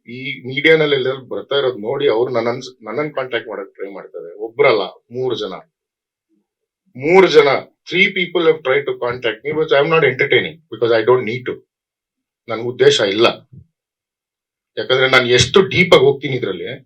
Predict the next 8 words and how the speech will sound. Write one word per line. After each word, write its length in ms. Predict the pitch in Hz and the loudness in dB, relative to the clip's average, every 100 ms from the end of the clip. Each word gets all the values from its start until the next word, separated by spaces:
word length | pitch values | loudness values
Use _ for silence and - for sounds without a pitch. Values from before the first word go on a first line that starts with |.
| _ _ _ _ _ | _ _ _ _ _
ಅಷ್ಟು 240 | 113 - 165 | -8 -4 -2
ಮರ್ಯಾದೆ 340 | 117 143 139 | 2 2 2
ನಂದು 280 | 110 110 143 | -2 2 4
ಹೋಗುತ್ತೆ, 300 | 98 - - _ _ _ _ _ _ _ - | 4 2 -10 _ _ _ _ _ _ _ -8
ಅಷ್ಟು 220 | - 175 | -4 0
ಮರ್ಯಾದೆ 300 | 135 147 156 | 4 4 2
ನಾನ್ 260 | 110 139 | -2 -2
ಕಳ್ಕೊಂತೀನಿ. 500 | 156 113 101 92 _ | -2 -4 -4 -16 _